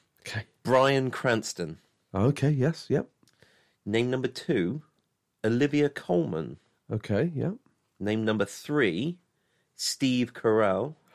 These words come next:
Speaker 1: Oh, lovely stuff.
Speaker 2: And name number four, maybe a bit out of left field here, considering what, especially what we were talking earlier, character actor. I've got Denzel Washington.
Speaker 1: Oh, yeah.
Speaker 2: He's done a load of different stuff.
Speaker 1: He has.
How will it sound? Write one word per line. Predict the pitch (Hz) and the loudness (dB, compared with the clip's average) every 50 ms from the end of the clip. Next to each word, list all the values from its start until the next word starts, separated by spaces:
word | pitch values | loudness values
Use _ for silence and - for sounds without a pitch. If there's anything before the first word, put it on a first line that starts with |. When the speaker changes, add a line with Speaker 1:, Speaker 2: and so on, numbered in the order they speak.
| - 107 104 | -16 -12 -8
Speaker 1:
Oh, | 113 113 110 104 | -6 -4 -2 0
lovely | 101 98 98 101 110 113 104 95 95 | 0 0 2 0 0 0 -2 -4 -4
stuff. | 95 - - 85 - 85 - - _ _ _ _ _ _ _ _ _ _ | -6 -6 -8 -8 -8 -8 -14 -20 _ _ _ _ _ _ _ _ _ _
Speaker 2:
And | 104 104 104 | -8 -4 -2
name | 135 151 156 | 0 -2 0
number | 151 156 147 - | 0 0 0 -2
four, | - - - _ _ 311 277 185 113 92 113 156 226 285 - _ _ _ _ _ _ _ _ _ _ _ _ _ _ _ _ _ _ _ _ _ | -4 -6 -12 _ _ 2 4 4 6 6 6 4 2 2 -2 _ _ _ _ _ _ _ _ _ _ _ _ _ _ _ _ _ _ _ _ _
maybe | - 320 330 339 339 311 339 359 320 285 262 202 208 | -6 -4 -2 0 0 2 2 2 2 0 2 4 2
a | 180 | 4
bit | 160 - - | 4 4 2
out | 104 117 104 | 4 4 4
of | 117 117 | 4 4
left | 117 113 110 - | 2 0 0 2
field | - 113 107 104 98 | 2 4 4 4 4
here, | 98 107 117 127 | 4 4 4 2
considering | 123 - 110 - - 113 107 107 104 | 2 -4 -8 -4 -2 0 2 2 2
what, | 107 110 - | 2 0 0
especially | - - 139 - - 110 | 0 0 -2 0 0 -2
what | - | -2
we | 202 | -2
were | - | -2
talking | 113 104 95 101 | -2 -2 0 0
earlier, | 98 101 95 95 | 0 0 0 0
character | 90 - - 107 92 - - 92 | -2 -2 -2 -2 -2 0 -2 -4
actor. | - - - 92 107 110 - - - _ | -6 -4 -2 -4 -4 -4 -6 -20 -20 _
I've | - 117 | -12 -8
got | 131 - - | -8 -4 0
Denzel | - 143 147 147 139 139 135 | 2 2 2 2 -2 -4 -4
Washington. | 151 151 - - 110 95 87 - 85 85 85 _ _ - | -4 -6 -6 -8 -12 -12 -12 -12 -12 -14 -14 _ _ -2
Speaker 1:
Oh, | 95 98 98 101 98 95 87 - _ _ _ _ _ _ _ | 0 2 4 4 4 2 0 -4 _ _ _ _ _ _ _
yeah. | 110 101 95 98 98 - - _ _ | -2 0 0 0 0 -4 -14 _ _
Speaker 2:
He's | - 240 226 - | -6 -4 -4 -2
done | - 104 90 | -4 -6 -6
a | 85 87 | -6 -14
load | 110 123 143 165 170 156 117 | -14 -10 -2 0 0 0 0
of | 92 | -4
different | 90 87 - - - - | -6 -8 -8 -12 -20 -18
stuff. | - - - 135 | -12 -2 2 4
Speaker 1:
He | 135 | 4
has. | 131 131 135 127 110 - - | 6 4 4 2 0 -2 -4